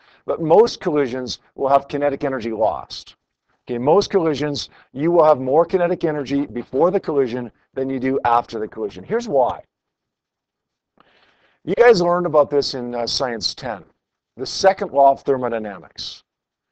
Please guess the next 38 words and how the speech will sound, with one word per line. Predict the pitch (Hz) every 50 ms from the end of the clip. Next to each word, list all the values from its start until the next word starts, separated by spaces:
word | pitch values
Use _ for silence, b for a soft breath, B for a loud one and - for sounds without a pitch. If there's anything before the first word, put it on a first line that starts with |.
| _ b b b b b
Whenever | b 135 139 151 190 208 233
you | 247 233 226
have | 202 185 180 170
a | 170
conversion | - - 160 143 123 139 151 156 143 156 160
of | 151 131
energy | - 139 135 139 131 104 123 120
taking | - - 113 - 120 113
place, | 98 - 110 107 104 104 - - - _ _ -
you | 147 175
always | 196 214 208 139
lose | 127 135 139 139 113 120
a |
little | 104 110 98 95
bit. | 78 - - _ _ _
You | 160 196
guys | 202 180
remember | 180 175 170 170 165
that? | 160 165 175 - _ _ _ _ _ _ _ _ _ _ _ _ _ _ _ _ _ _ _ -
Whenever | 131 135 143 156 185 185 214 202
an | 185
energy | 175 170 175 156 165
conversion | - - 151 123 135 135 131 143 135
takes | - 135 127 120 - -
place, | - 120 120 117 - - _ _
you | - 131 135
always | 131 139 143 143 143 123 117
lose | 117 120 120 113 98 113
a |
little | 92 98 90 78
bit. | - - - _ _ b b b b b b
Well, | 143 160
when | 175 180
two | - - - 226 240 247
things | - - 233 214 202 175 -
hit | - - 185 180
each | 180 170 139 - -
other, | 127 110 101 104 104 107 -